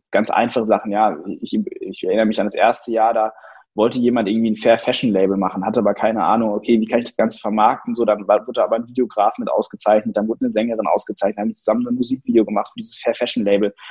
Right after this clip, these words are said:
Also wo du festgestellt hast und dann, äh, irgendwie kamen die in, von, von einem der Jurymitglieder, der hat denen dann eine Fläche angeboten, wo,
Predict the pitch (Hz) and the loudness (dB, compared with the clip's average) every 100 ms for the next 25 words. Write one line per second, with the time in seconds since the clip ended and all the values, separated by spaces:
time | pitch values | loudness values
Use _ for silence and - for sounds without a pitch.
0 | - - - 110 117 120 131 - 117 117 | -20 -8 -2 0 0 2 0 -2 -4 -2
1 | 113 120 - 110 113 113 113 _ _ _ | 0 0 -2 -2 0 0 -2 _ _ _
2 | - 104 107 120 113 - 117 123 120 107 | -2 0 0 0 -2 0 0 2 2 0
3 | 95 107 - - - 67 113 120 107 110 | 0 -2 -4 -6 -4 0 0 0 2 2
4 | 110 117 131 135 123 123 120 117 110 104 | 2 0 0 0 -2 -2 0 2 2 -2
5 | 113 110 113 113 107 107 92 107 - 113 | -4 -2 -2 2 2 0 -4 -6 -2 0
6 | - 90 120 127 117 120 120 117 104 101 | 2 0 2 0 2 2 2 -10 -8 -8